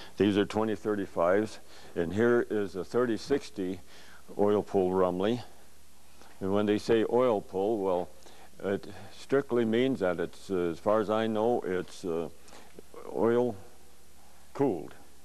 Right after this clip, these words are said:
It, uh, doesn't have water to cool it. It's oil cooled. And I've never run this engine, but, uh, it runs pretty good.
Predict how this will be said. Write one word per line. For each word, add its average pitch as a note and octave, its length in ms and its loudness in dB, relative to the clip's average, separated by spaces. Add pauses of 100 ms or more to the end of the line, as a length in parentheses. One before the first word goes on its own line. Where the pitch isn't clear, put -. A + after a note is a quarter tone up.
(360)
It, D#2+ 160 -4 (180)
uh, D2+ 180 -4 (380)
doesn't F#2+ 280 0
have G2 160 2
water F#2+ 340 4
to E2 120 -4
cool D#2+ 340 -4
it. F#2 120 -6
It's C#2 220 -6
oil F2 320 4
cooled. D#2+ 420 -2 (680)
And E2+ 240 0
I've F2+ 240 2
never G2+ 300 2
run F#2+ 240 0
this F2+ 180 -4
engine, F#2 440 -2
but, D#2+ 200 0 (180)
uh, E2+ 200 0 (100)
it E2+ 140 0
runs F2 400 0 (1040)
pretty F2+ 200 4
good. F2+ 380 4